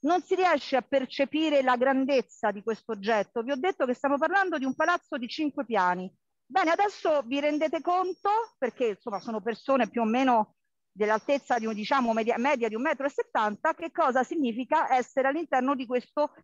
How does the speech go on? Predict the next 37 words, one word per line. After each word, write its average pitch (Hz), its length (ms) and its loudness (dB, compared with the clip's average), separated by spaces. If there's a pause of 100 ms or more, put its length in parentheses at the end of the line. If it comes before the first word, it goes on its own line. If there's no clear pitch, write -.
(140)
esperimento. 262 720 0
Come 320 220 0
diceva 330 320 2
Francesca, 320 760 0 (520)
questa 339 520 0 (400)
che 320 140 2
lei 349 160 2
chiama 330 300 2
ruota, 349 440 2
perché 254 280 -2
tecnicamente 269 760 -2
va 240 140 0
chiamata 247 440 0
ruota, 233 520 0 (380)
io 339 100 0
ve 359 80 2
la 320 100 2
chiamerò 302 380 0
in 311 60 0
un 294 100 0
altro 311 260 -2
modo, 370 280 0
ma 294 100 0
devo 269 160 0
andare 277 320 0
nel 277 160 -4
girone 277 420 -2
dei, 262 320 -4
dei 233 360 -4
golosi, 214 560 -2
quindi 277 300 0
adesso 277 380 2
non 233 140 2
ve 220 80 0
lo 220 100 2
posso 240 380 -2
dire, 208 380 0